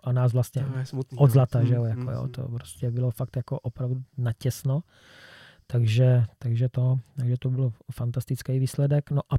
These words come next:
Speaker 1: poslední mistrovství, který se konalo, protože loni vlastně dva tisíce dvacet žádný nebylo,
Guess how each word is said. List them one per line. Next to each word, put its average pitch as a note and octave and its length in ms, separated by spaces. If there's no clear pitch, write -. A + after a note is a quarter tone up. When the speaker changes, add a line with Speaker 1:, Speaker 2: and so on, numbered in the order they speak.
Speaker 1:
poslední E3 440
mistrovství, D#3+ 460
který D3 240
se C3+ 140
konalo, C3+ 400
protože C3+ 360
loni C3 240
vlastně C3 300
dva B2 120
tisíce C3 380
dvacet B2 360
žádný B2+ 280
nebylo, B2 420